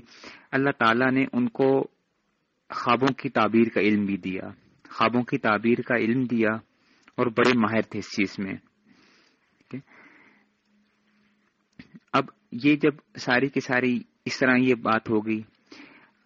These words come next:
حضرت یوسف علیہ السلام تھوڑی سی عمر بڑی ہوئی، جب بڑے ہوئے تو ویسے ہی بڑے حسین آدمی تھے، بہت زیادہ حسین تھے، تو اللہ تعالیٰ نے ان کو حکمت اور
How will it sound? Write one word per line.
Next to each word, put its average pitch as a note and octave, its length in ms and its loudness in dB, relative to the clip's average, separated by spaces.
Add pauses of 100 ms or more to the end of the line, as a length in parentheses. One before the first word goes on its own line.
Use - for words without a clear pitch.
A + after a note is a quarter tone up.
(120)
حضرت B2+ 280 0
یوسف C3 260 2
علیہ C3 180 2
السلام A#2+ 460 0
تھوڑی A#2 300 0
سی - 240 -2
عمر A2+ 220 2
بڑی A2 320 4
ہوئی، A2+ 280 2 (840)
جب A#2+ 160 2
بڑے A2 260 4
ہوئے B2 280 4
تو A#2+ 300 0 (200)
ویسے A#2 260 0
ہی C#3+ 60 2
بڑے C3 280 0
حسین D3 360 2
آدمی A#2+ 280 2
تھے، A#2 140 -6
بہت A#2 260 0
زیادہ B2 260 0
حسین A2+ 280 -2
تھے، A2+ 240 -8 (1900)
تو - 100 -4
اللہ B2+ 160 2
تعالیٰ B2 420 2
نے C3 240 2
ان B2 200 0
کو B2+ 180 0
حکمت A#2 560 0
اور A#2 100 4